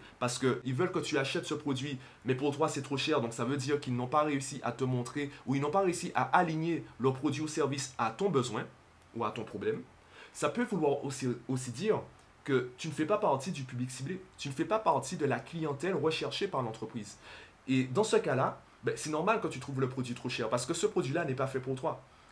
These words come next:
Je reprends l'exemple de l'entrepreneur et du P D G. L'entrepreneur qui veut passer de un euro à cinq euros,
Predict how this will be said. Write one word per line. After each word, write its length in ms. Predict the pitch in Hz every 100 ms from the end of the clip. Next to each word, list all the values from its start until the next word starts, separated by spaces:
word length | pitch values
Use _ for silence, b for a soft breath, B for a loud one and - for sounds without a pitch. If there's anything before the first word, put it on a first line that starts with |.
| B 107
Je 80 | 151
reprends 180 | 151
l'exemple 340 | 190 160 156 147
de 60 |
l'entrepreneur 640 | 135 127 135 135 135 135 127
et 40 |
du 100 | 107
P 160 | 101 117
D 100 | 110
G. 220 | 131 208 B 123
L'entrepreneur 580 | 139 190 185 180 180
qui 80 | 175
veut 100 | 147
passer 280 | 147 131 147
de 120 | 131 147
un 80 | 160
euro 320 | 147 139 -
à 80 | 113
cinq 280 | 123 117
euros, 260 | 107 147